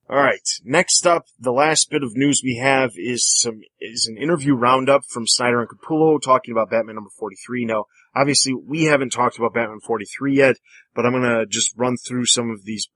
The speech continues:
points. Um, Terry wrote up an article, uh, Capullo and Snyder talked with a number of different outlets, including D C, Newsarama, I G N, and Comic Resources, and he collected the bullet points from some of these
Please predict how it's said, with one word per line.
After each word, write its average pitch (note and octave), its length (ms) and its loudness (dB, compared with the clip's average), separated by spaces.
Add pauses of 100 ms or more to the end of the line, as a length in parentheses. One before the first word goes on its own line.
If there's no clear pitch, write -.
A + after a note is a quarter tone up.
(120)
points. A2+ 500 0 (400)
Um, G#2+ 520 -2 (140)
Terry D3 300 4
wrote C3 220 6
up - 100 2
an A2+ 60 -8
article, A#2 580 0 (320)
uh, A2+ 220 -4 (800)
Capullo F#3 380 0
and C3 100 0
Snyder C#3 400 2
talked B2+ 380 -2
with A2 120 -12
a A2 60 -10
number A#2+ 360 0
of G#2 140 -2 (160)
different A2 360 -4 (100)
outlets, A2 380 0
including G#2 440 -6
D A#2 140 -2
C, C3 280 4
Newsarama, A2+ 500 2 (100)
I - 20 -2
G G#2 180 -6
N, A2+ 180 -2 (320)
and G#2 100 -16
Comic G#2+ 340 -2
Resources, A#2 680 0
and G#2+ 240 -10 (280)
he A#2 140 -12
collected C#3+ 420 0
the A2+ 80 -2
bullet B2+ 360 2
points A2+ 340 -4
from G#2 140 -12
some B2 340 2
of A2 360 0 (180)
these G#2+ 540 -4